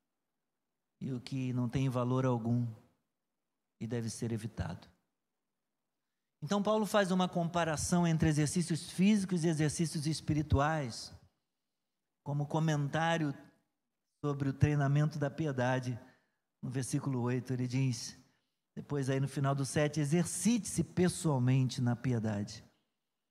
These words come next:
Pois o exercício físico é bom, ele tem valor, mas a piedade tem valor maior. Alguém dá uma olhada, por favor, na temperatura aí, que tá muito quente.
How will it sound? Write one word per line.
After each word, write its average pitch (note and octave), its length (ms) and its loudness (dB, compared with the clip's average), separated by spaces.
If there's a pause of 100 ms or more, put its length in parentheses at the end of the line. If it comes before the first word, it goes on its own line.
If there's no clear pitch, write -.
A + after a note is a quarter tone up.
(1080)
Pois C#3 180 2
o D3 40 6
exercício D3 520 6
físico D#3 760 2 (140)
é C#3+ 100 -4
bom, D3 380 4 (960)
ele A2+ 160 -2
tem D#3+ 460 4
valor, G#2+ 400 0 (1700)
mas A2+ 180 -2
a B2 60 0
piedade D3+ 640 2 (400)
tem B2+ 160 -4
valor A#2 360 0
maior. G#2 480 -2 (1120)
Alguém C#3 240 -6
dá C#3+ 120 -2
uma D3+ 100 0
olhada, B2 320 -2
por A#2+ 160 -8
favor, A#2 380 -6
na A2+ 100 -2
temperatura A2 600 -6
aí, G#2+ 40 -6
que - 100 -16
tá A2+ 120 -6
muito B2+ 260 -4
quente. G#2 420 -6